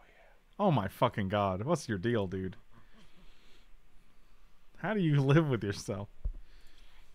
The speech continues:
Speaker 1: Like, the Nugs are any better.
Speaker 2: I don't eat Nugs three times a week.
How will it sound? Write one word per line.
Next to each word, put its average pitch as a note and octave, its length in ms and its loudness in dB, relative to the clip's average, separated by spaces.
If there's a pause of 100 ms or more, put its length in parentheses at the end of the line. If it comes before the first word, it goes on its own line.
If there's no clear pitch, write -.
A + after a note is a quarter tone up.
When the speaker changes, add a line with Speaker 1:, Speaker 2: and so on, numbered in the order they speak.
(920)
Speaker 1:
Like, F3 160 -10
the D3+ 80 -8
Nugs C3+ 220 -8
are B2 100 -8
any A#2+ 120 -10
better. A#2 360 -8 (1120)
Speaker 2:
I F3+ 60 12
don't A3 200 12
eat A#3 180 8
Nugs D3 400 12
three E3 300 10
times D3+ 360 6
a D3+ 40 8
week. D#3 480 4